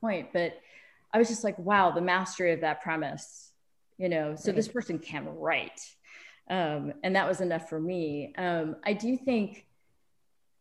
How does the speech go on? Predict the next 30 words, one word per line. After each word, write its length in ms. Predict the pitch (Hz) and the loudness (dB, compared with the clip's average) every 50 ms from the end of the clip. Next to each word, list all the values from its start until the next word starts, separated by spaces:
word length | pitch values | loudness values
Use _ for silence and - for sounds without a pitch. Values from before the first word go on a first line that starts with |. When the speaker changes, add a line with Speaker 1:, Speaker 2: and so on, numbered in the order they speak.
| _ _ _ | _ _ _
Speaker 1:
you 100 | - 285 | 6 8
know, 120 | 254 240 | 8 8
if 240 | 208 - 220 214 - | 8 6 4 4 4
you 180 | 285 294 269 233 | 4 4 4 4
just 280 | 220 254 247 - - | 4 4 2 2 2
love, 880 | 202 196 190 190 190 196 202 208 202 196 190 185 180 175 170 170 170 - - - - | 0 0 2 4 4 4 4 4 4 4 4 4 2 2 0 -2 -4 -8 -12 -6 -2
if 220 | 214 208 - - | -2 -2 -2 2
what 200 | 208 220 254 247 | 4 4 4 6
you 100 | 226 226 | 4 2
wanna 340 | 202 185 185 185 196 214 196 | 2 2 2 2 2 2 2
write 400 | 180 185 170 156 151 160 156 - - - | 2 2 2 2 2 0 -4 -6 -8 -6
is 540 | - 170 165 170 160 151 151 156 151 - - - - - _ _ _ _ _ _ _ _ | -4 -2 -2 -2 -2 -4 -6 -8 -10 -14 -16 -18 -20 -20 _ _ _ _ _ _ _ _
supernatural 760 | - - - - 240 - 202 190 180 175 170 - 185 175 165 156 | -20 -6 -2 -2 0 0 0 0 0 0 -2 -2 -2 -2 -2 -2
stories 420 | 165 - 185 175 170 170 170 143 | 0 2 2 4 4 4 2 0
about, 540 | 175 247 175 156 151 151 156 147 - - - - | 0 0 2 2 2 2 2 0 -2 -6 -10 -8
um, 500 | 175 165 156 151 143 143 151 156 170 - - _ _ _ _ _ | -6 -4 -4 -4 -4 -4 -6 -6 -8 -10 -16 _ _ _ _ _
monks 800 | - 190 185 175 170 160 160 151 151 - - - - - - - - _ - | -4 -2 0 0 0 -2 -2 -4 -8 -10 -14 -16 -16 -16 -18 -20 -16 _ -4
in 180 | 190 175 160 | -4 -2 -2
France, 760 | 156 - - 180 170 156 143 147 - - - - - - - - - | -2 -4 -2 -2 -2 -2 -4 -6 -8 -10 -14 -16 -18 -18 -20 -10 -4
you 140 | 208 196 190 | -2 0 0
know, 260 | 175 156 151 151 147 - | 0 0 0 -2 -2 -2
if, 300 | - 185 180 - - - | 0 -2 -2 -2 -4 -2
if 180 | - 190 208 208 | 2 2 2 2
you 160 | 202 208 220 | 0 -2 -2
just 220 | 208 226 233 214 - | 0 0 -2 -2 0
love 580 | 208 196 196 202 196 190 190 190 185 190 - - | 0 4 6 6 8 8 6 6 2 0 -6 -8
period 560 | - 208 190 185 180 165 156 143 143 139 - | -4 0 0 0 0 0 0 0 -2 -2 -2
or 280 | 135 139 143 139 - - - - - - - _ - | -4 -4 -4 -4 -6 -8 -14 -18 -20 -20 -18 _ -6
you 140 | 190 190 | -4 -2
love, 680 | 185 190 196 190 185 185 180 175 170 170 170 170 160 165 | 0 2 4 6 8 8 8 6 6 4 2 0 -4 -6